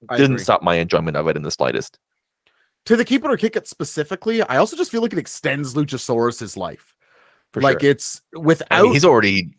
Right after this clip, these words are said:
Speaker 2: Jesus, like, trillion years old, so. <laughs>
Speaker 1: <laughs> Yeah, I suppose that's, yeah, I mean, doesn't, if anyone doesn't need it, I suppose it's him. That's a great point, Subes. Uh, I will roll through the chat here. We've got, well, actually, I suppose it's literally just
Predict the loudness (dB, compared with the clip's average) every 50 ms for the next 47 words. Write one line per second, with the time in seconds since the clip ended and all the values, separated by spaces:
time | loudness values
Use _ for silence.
0 | _ -12 -6 -4 -2 -2 -2 -2 -6 -10 -10 -12 -14 _ -16 -8 0 2 4 4
1 | 4 4 2 0 -2 -2 -2 0 0 0 0 0 -4 -6 -6 -4 -4 -4 -4 -6
2 | -6 -8 -14 _ _ _ _ _ _ _ _ _ 2 4 6 8 8 6 6 4
3 | 2 2 2 4 4 4 4 4 4 2 2 2 0 0 0 2 2 2 0 2
4 | 2 0 0 0 -6 -8 -8 -2 0 0 2 2 2 2 2 4 2 4 4 4
5 | 2 4 2 0 -2 -2 -4 -2 -2 -4 -4 -4 -4 -4 -4 -4 -4 -6 -10 -6
6 | -6 -6 -6 -6 -10 -12 -12 -6 -6 -6 -6 -6 -8 -10 -10 -10 -12 -12 -12 -12
7 | -12 -16 _ -20 -20 -20 -20 -20 -20 _ _ 0 2 4 4 6 6 6 8 8
8 | 8 10 10 8 8 8 6 4 2 2 0 0 2 4 4 2 2 0 0 2
9 | 2 2 2 2 0 -2 0 0 2 2 2 0 -2 -2 -2 -2 0 0 -2 -2
10 | 0 0 0 -2 -2 -4 -10 -8 -8 -4 0 0 0 0 0 -2 -4 -6 -8